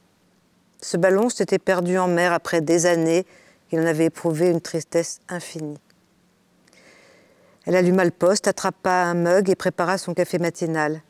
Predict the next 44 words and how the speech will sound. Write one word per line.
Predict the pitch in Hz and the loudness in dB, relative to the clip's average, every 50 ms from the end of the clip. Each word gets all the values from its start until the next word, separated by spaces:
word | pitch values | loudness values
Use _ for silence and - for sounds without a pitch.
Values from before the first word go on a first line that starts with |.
| _ _ _ _ _ _ _ - | _ _ _ _ _ _ _ -2
Elle | - 180 - | -2 0 2
s'assit | - 202 190 - - 226 165 | 2 0 2 2 0 0 0
droit | 190 175 185 214 247 247 | 2 2 4 4 2 2
devant | 185 208 208 190 202 | 2 2 0 2 2
la | 196 196 190 | 2 2 2
mer. | 180 175 170 165 165 170 170 - - _ _ _ _ _ _ _ _ _ _ _ - | 2 2 2 2 0 -2 -4 -8 -16 _ _ _ _ _ _ _ _ _ _ _ -2
Au | 196 | 0
moment | 196 202 214 214 | 2 2 2 4
d'avaler | 180 202 190 190 196 220 | 4 4 4 4 4 2
sa | 202 - 185 | 2 0 -2
première | - - 214 202 202 202 196 196 | -4 -2 0 0 0 0 0 0
gorgée, | 180 190 180 175 165 151 - 180 208 262 - _ _ _ _ _ _ _ _ _ - | 0 0 0 0 -2 -4 -2 -2 -2 -4 -6 _ _ _ _ _ _ _ _ _ 0
elle | 185 185 | 2 2
reposa | 185 202 190 - - 214 190 196 214 | 2 2 0 0 0 0 2 2 0
rapidement | 190 - 233 - - 247 220 190 214 226 233 | 0 0 -4 -2 -2 0 0 2 2 2 2
le | 202 190 | 0 0
contenant | - - 190 180 - - 196 202 214 | -2 -2 -6 -6 -4 -4 -4 -4 -4
sur | - - 190 | -2 -2 -2
la | 180 180 | -2 -2
table | - - 185 170 175 185 | -2 -2 -2 -2 -2 -2
basse. | 160 156 175 170 175 - - - - _ _ _ _ _ _ _ | -2 0 0 -2 -2 -4 -8 -14 -18 _ _ _ _ _ _ _
Après | - 165 - - 180 | -10 -8 -6 -6 -6
tout, | 175 - - 190 180 170 _ _ _ _ _ _ _ _ _ _ _ _ _ | -6 -6 -6 -6 -6 -8 _ _ _ _ _ _ _ _ _ _ _ _ _
elle | - 170 | -6 -4
pouvait | - - 170 170 175 | -2 0 2 2 2
fêter | 165 - 175 - 170 175 | 2 -2 -2 -2 -2 -2
ce | 160 - 190 196 | -2 -2 -4 -4
jour. | 190 185 - 269 285 - _ _ _ _ _ _ _ _ _ _ _ _ _ _ _ _ _ _ _ _ _ _ _ _ _ | -4 -4 -6 -8 -8 -10 _ _ _ _ _ _ _ _ _ _ _ _ _ _ _ _ _ _ _ _ _ _ _ _ _
Elle | - 156 147 165 | -4 -2 0 0
ouvrit | 185 180 165 180 202 170 | 0 0 -2 -4 -4 -4
une | 139 147 | -4 -6
petite | - - 220 - - 190 | -8 -10 -8 -6 -6 -6
boîte | 165 165 180 220 233 - - | -4 -4 -4 -4 -4 -6 -8
en | 196 185 | -8 -8
bois | 175 160 160 190 202 | -6 -4 -2 0 0
dont | 196 180 170 - | 0 0 0 0
elle | 180 165 170 | -2 -2 0
aimait | 170 127 | -2 -2
particulièrement | - _ - - - - - 202 - - 185 190 180 180 185 190 | -4 _ -6 -6 -6 -6 -8 -8 -6 -4 -2 -2 -2 -2 -2 -2
le | 180 180 170 | -2 -2 -2
bruit | 156 151 147 180 196 180 | -2 -2 -2 0 0 -2
lorsqu'elle | 175 156 - - 165 | -2 -4 -4 -6 -4
se | - - | -4 -4
refermait. | 165 151 165 151 - 170 165 160 156 156 160 | -4 -4 -6 -6 -6 -8 -6 -6 -6 -6 -8